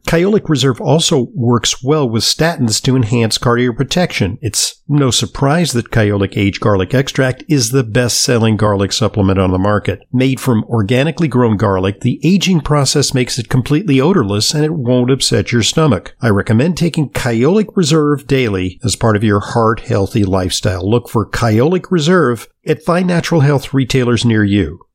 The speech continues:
Learn more at kyolic dot com. That's K Y O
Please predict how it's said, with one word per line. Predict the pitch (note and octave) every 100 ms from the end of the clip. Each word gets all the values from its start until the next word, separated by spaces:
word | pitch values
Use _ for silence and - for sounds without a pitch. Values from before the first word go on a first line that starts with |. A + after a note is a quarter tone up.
| -
Learn | A2 G#2
more | A#2 B2+
at | C#3 A2 -
kyolic | - A#2+ A#2+ F3 F#3+ -
dot | D3+ B2 -
com. | - E3 D3 C3+
That's | B2 A#2+ - - -
K | - F#3
Y | F#3+ D#3 D3 D3
O | C#3 C3+